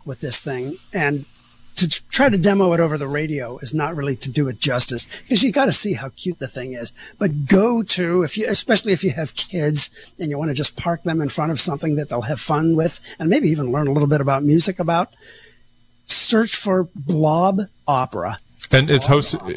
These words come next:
Speaker 2: it's hosted by Google?
Speaker 1: Yes, it was created by, um, a, uh, arts and culture research lab at Google. So yes, there is an arts and culture g-, lab at Google.
Speaker 2: Interesting.
Speaker 1: And, um,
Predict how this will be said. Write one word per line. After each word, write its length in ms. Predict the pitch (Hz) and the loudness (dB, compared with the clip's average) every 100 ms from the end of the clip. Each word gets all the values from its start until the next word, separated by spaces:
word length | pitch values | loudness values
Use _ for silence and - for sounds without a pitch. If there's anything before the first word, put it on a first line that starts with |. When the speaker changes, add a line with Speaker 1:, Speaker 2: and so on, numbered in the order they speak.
| - | -2
Speaker 2:
it's 180 | 123 131 | 2 4
hosted 340 | 143 - 131 | 4 2 2
by 160 | 131 120 | 4 4
Google? 420 | 120 127 226 - - - - - - | 2 2 0 -2 -18 -20 -20 -20 -8
Speaker 1:
Yes, 240 | 240 - | -4 -4
it 80 | 202 | -2
was 120 | 208 | -4
created 420 | - 226 220 233 175 | 0 4 4 4 2
by, 240 | 180 190 | 2 4
um, 300 | 165 160 170 | 2 0 -2
a, 180 | 170 160 | -2 0
uh, 160 | 147 160 | 0 0
arts 340 | 196 226 - | 0 2 0
and 100 | 202 | -4
culture 680 | - 190 185 - 180 175 185 175 | -2 0 2 0 0 2 0 0
research 540 | 180 185 175 151 - | 0 0 0 -4 -4
lab 520 | 123 127 127 120 139 - - - | -2 -4 -2 -4 -4 -6 -10 -8
at 220 | 175 147 | -6 -4
Google. 440 | 143 165 131 104 - - | 0 0 0 -2 -4 -6
So 160 | 123 | -4
yes, 360 | 135 185 185 - _ - | -2 -2 -2 -4 _ -16
there 140 | 120 | -10
is 180 | 262 208 | -6 -4
an 100 | 123 - | -6 -6
arts 280 | 139 110 135 | -8 -6 -6
and 200 | 117 113 | -8 -12
culture 500 | - 123 - 123 113 - - | -8 -8 -8 -12 -16 -20 -18
g-, 60 | 117 - | -18 -16
lab 400 | 104 104 104 120 | -10 -10 -8 -10
at 200 | 139 139 - | -10 -10 -10
Google. 480 | 185 147 123 196 - - - - - - - - - | -8 -6 -4 -6 -8 -20 -20 -18 -18 -20 -20 -6 2
Speaker 2:
Interesting. 480 | 113 170 101 - 127 | 4 4 2 2 2
Speaker 1:
And, 100 | 92 | 2
um, 200 | 135 | 0